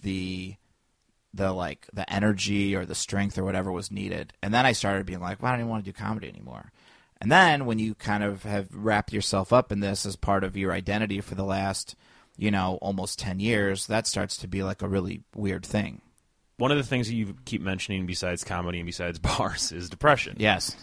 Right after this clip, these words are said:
Speaker 2: Um, you have a very, I think it's a very good podcast called Wrestling with Depression.
Speaker 1: Well, I'm glad you do.
Speaker 2: <laughs>
Speaker 1: Now, that means a lot that you think it's good.
Speaker 2: I, I think it's great,
Speaker 1: I
Speaker 2: and
Speaker 1: trust your, I mean, I value, I value your opinion.
Speaker 2: Well, thank you.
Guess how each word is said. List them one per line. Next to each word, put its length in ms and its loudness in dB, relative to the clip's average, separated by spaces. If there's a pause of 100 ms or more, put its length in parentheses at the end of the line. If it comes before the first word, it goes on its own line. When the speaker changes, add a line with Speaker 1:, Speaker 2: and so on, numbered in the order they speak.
(140)
Speaker 2:
Um, 320 -2
you 120 4
have 100 4
a 40 2
very, 420 4
I 180 8
think 220 -4
it's 100 -10
a 20 -12
very 200 -4
good 100 -8
podcast 400 -8
called 220 -8
Wrestling 300 -6
with 100 -10
Depression. 540 0 (100)
Speaker 1:
Well, 100 -6
I'm 60 -6
glad 240 6
you 200 4
do. 320 -6
Speaker 2:
<laughs> 40 4 (720)
Speaker 1:
Now, 100 6
that 120 10
means 140 4
a 40 8
lot 200 10
that 100 -2
you 140 0
think 200 -4
it's 80 -10
good. 240 -6 (140)
Speaker 2:
I, 100 8
I 200 6
think 140 0
it's 140 -4
great, 260 0
Speaker 1:
I 60 4
Speaker 2:
and 80 0
Speaker 1:
trust 380 0
your, 480 -2 (120)
I 100 2
mean, 100 6
I 20 2
value, 320 6
I 60 2
value 260 4
your 80 2
opinion. 320 -4
Speaker 2:
Well, 120 4
thank 260 -2
you. 160 -10